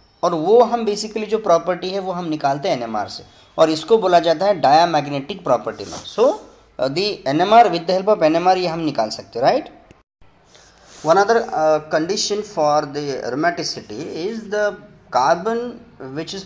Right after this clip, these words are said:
present in that ring, it should be S P two or what? S P hybridized।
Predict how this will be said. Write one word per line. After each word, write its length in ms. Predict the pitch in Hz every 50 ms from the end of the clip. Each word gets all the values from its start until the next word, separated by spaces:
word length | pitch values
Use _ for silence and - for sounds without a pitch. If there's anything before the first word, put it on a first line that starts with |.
| - -
present 400 | 147 151 156 175 202 202 202 180
in 180 | 175 165 170 165
that 300 | 165 165 156 151 139 113
ring, 420 | 127 156 139 123 135 175 233 311 -
it 160 | - 165 151
should 320 | - - - 202 196 180 185
be 160 | 226 226 202
S 180 | 156 139 - - -
P 140 | 143 120 113
two 160 | 147 160 226 359 370 - - - - - _ _ - - _ _ _ - - _ -
or 320 | 131 143 151 160 170 180 175
what? 360 | 160 160 196 226 220 - - - - - - 160 151
S 120 | - - - -
P 140 | 226 208 170 139
hybridized। 540 | 127 110 107 92 87 - - - - - -